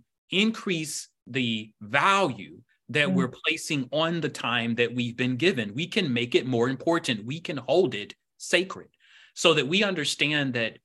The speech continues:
Speaker 1: teaching and learning has to be maximized within, within a tiny fraction of time. Then how dare we ever go into that system unprepared? How dare we ever go into a classroom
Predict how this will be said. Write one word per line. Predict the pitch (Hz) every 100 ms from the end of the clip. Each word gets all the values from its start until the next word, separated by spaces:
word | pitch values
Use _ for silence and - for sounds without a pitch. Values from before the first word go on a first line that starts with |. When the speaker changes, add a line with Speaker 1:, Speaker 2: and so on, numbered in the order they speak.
| -
Speaker 1:
teaching | - 190 185 147
and | 123 123
learning | 139 151 98 95 _ _ _ _ _
has | 175 185 -
to | 160
be | 151
maximized | 127 135 147 131 120 107 113 127
within, | 120 120 120 123
within | 135 127 - 160 151
a | 143 120
tiny | - 170 180 208 220 214
fraction | - 170 - 180 143
of | 123
time. | - 202 127 92 - _ - - _ -
Then | 151
how | 127 185 208
dare | 165 123 180 208 165 117 147 _ _
we | 139 143
ever | 156 180 185
go | 127 139 160 120 104 117 123 _ _
into | 160 147 - 185 151
that | 151 185
system | - 180 190 - 117 123
unprepared? | 139 135 160 156 185 165 101 - - -
How | 175 208
dare | 160 165 185
we | 160 147
ever | 160 170 151 135
go | 123 151 175 -
into | 160 156 - 156 143 139 -
a | 135
classroom | 127 - 160 196 - 127 110 107